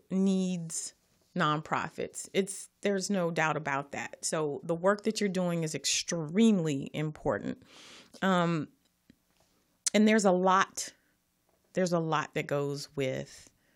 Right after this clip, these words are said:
running a nonprofit. It's a perfect segue for my mindset minute. In this mindset minute, um, I'm gonna talk to you from the question of, "What am I supposed to do now?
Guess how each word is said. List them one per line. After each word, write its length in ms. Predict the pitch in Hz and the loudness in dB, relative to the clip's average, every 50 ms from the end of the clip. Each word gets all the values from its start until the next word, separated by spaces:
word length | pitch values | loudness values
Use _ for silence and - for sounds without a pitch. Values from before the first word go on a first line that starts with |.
| _ _ - | _ _ -8
running 300 | - 151 151 147 143 143 | -6 -4 -2 -2 -2 -4
a 40 | 143 | -4
nonprofit. 680 | 143 139 135 135 135 135 - - 123 - - - - - - - _ _ _ _ _ _ _ _ _ _ _ _ _ _ _ _ _ _ _ _ _ _ _ _ _ _ _ _ _ _ - | -4 -4 -4 -6 -6 -6 -4 -4 -6 -4 -4 -8 -10 -10 -12 -20 _ _ _ _ _ _ _ _ _ _ _ _ _ _ _ _ _ _ _ _ _ _ _ _ _ _ _ _ _ _ -4
It's 140 | 190 175 | -2 -2
a 60 | 170 165 | -4 -4
perfect 420 | - - 254 269 277 - 262 - | -2 0 2 2 2 0 -4 -4
segue 480 | - - 185 190 185 175 170 156 156 165 | 0 0 0 0 2 0 0 0 0 -2
for 300 | - - 165 160 156 151 | -2 -2 0 2 2 2
my 180 | 156 147 143 | 0 0 0
mindset 880 | 151 151 151 143 143 143 147 147 147 147 - - - - - - - - - _ - | 0 0 0 0 0 0 0 0 -2 -2 -2 -4 -2 -2 -2 -2 -2 -6 -8 _ -6
minute. 420 | 156 151 143 139 - - - - _ _ _ _ _ _ _ _ _ _ _ _ _ _ _ _ _ _ _ _ _ _ _ _ _ - - - - - - - - - | -4 -4 -4 -4 -6 -8 -12 -14 _ _ _ _ _ _ _ _ _ _ _ _ _ _ _ _ _ _ _ _ _ _ _ _ _ -16 -14 -14 -16 -20 -20 -20 -18 -10
In 140 | - 185 185 | -4 0 2
this 180 | 208 240 269 262 | 2 2 4 4
mindset 580 | 262 254 254 247 254 247 247 - 202 190 180 | 4 6 6 6 6 4 4 4 4 4 4
minute, 400 | - 180 170 160 160 156 160 - _ _ _ _ _ _ _ _ _ _ _ | 4 0 0 2 2 2 0 -2 _ _ _ _ _ _ _ _ _ _ _
um, 200 | - - 185 185 - - | -2 0 0 0 2 4
I'm 140 | 262 285 277 | 6 6 6
gonna 200 | 285 269 240 220 | 6 6 4 4
talk 300 | - - 226 226 233 233 | 2 2 0 0 0 -2
to 120 | - - | -2 -2
you 520 | 202 196 196 190 180 175 170 170 165 175 180 _ _ _ _ _ _ _ _ _ _ _ | 0 0 2 2 2 2 0 -2 -4 -6 -8 _ _ _ _ _ _ _ _ _ _ _
from 280 | - - - 180 175 180 | -12 -6 -4 -2 -2 -2
the 140 | 165 151 143 - - | -2 -2 -4 -6 -10
question 480 | - - 196 185 190 - - - 165 | -4 0 2 2 2 0 -4 -4 -4
of, 140 | 156 147 151 | -4 -4 -4
"What 220 | 151 151 165 175 175 | 0 2 2 4 4
am 140 | 175 175 | 2 0
I 80 | 165 156 | 0 -2
supposed 480 | 160 - 151 147 - 160 147 143 - - | -2 -4 -6 -4 -2 -2 -2 -2 -4 -6
to 80 | 143 | -8
do 160 | 143 143 143 | -6 -6 -6
now? 360 | 139 131 95 87 65 - - | -6 -6 -6 -8 -10 -12 -14